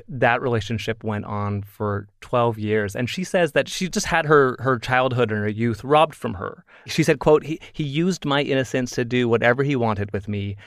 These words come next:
not just sexually, but also psychologically. He manipulated me into what he wanted for his own reasons and for his own pleasure." And, you know,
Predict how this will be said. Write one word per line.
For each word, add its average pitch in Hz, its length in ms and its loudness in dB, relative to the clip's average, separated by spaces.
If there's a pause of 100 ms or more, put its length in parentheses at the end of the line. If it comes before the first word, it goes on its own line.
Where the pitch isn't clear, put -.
(180)
not 135 320 4
just 147 240 2
sexually, 110 680 -2 (200)
but 131 100 2
also 123 260 2
psychologically. 107 800 -4
He 104 160 -8
manipulated 139 680 0
me 113 280 -2 (360)
into 127 200 0
what 117 160 2
he 117 80 0
wanted 101 560 -4 (160)
for 131 140 2
his 131 140 6
own 123 220 4
reasons 107 540 -4
and 110 160 -8
for 113 120 -4
his 107 120 -2
own 107 180 -4
pleasure." - 480 -8 (340)
And, 156 280 -4
you 147 100 2
know, 131 180 6